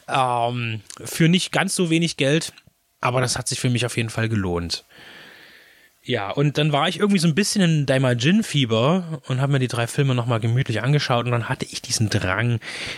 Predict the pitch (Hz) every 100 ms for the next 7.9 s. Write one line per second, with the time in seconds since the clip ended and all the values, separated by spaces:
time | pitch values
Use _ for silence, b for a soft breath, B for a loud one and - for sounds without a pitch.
0 | B - 107 104 101 98 98 95 92 -
1 | 107 107 139 - 135 117 107 - 101 -
2 | - 113 101 - - 95 - - 180 -
3 | 110 90 87 - - 90 - 90 - -
4 | B B B B 123 - 104 - 95 92
5 | - - - 101 98 104 107 120 113 110
6 | - 104 107 151 170 - 107 113 120 B
7 | B 113 - 143 147 - 120 113 104